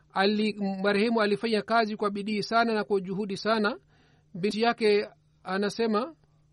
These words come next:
"Mama alipofariki akasema kwamba unisaidie ili nipange vifaa vya mama yako," na alinisaidia sana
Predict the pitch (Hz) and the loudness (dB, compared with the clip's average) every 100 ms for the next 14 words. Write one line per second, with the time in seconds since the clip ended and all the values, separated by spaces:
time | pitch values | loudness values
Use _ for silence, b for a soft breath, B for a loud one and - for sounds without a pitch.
0 | _ _ _ _ _ _ _ _ _ _ | _ _ _ _ _ _ _ _ _ _
1 | _ _ _ _ _ _ _ _ _ _ | _ _ _ _ _ _ _ _ _ _
2 | _ _ _ _ _ _ _ _ - 185 | _ _ _ _ _ _ _ _ -6 2
3 | 214 240 226 196 208 208 208 202 208 233 | 4 4 0 0 2 2 0 0 0 0
4 | 226 226 220 202 214 202 - 233 208 214 | 0 -2 0 0 2 2 0 -4 -2 0
5 | 208 220 320 _ _ _ _ _ _ _ | 2 0 -2 _ _ _ _ _ _ _
6 | _ _ _ _ _ - 208 208 - 208 | _ _ _ _ _ -2 2 2 2 2
7 | 220 254 240 240 208 202 220 226 214 208 | 2 -2 -2 -2 -2 0 0 2 2 2
8 | 214 - b b b - 185 208 226 220 | -2 -14 b b b -8 -6 2 4 6
9 | 214 208 202 202 233 233 254 - _ _ | 6 4 4 4 4 2 -8 -10 _ _
10 | _ _ _ _ _ _ _ _ _ _ | _ _ _ _ _ _ _ _ _ _
11 | _ b b - 202 - 208 220 214 220 | _ b b -8 -6 0 2 4 2 2
12 | 208 214 240 208 - 233 233 247 247 | 2 2 0 0 4 4 4 0 -2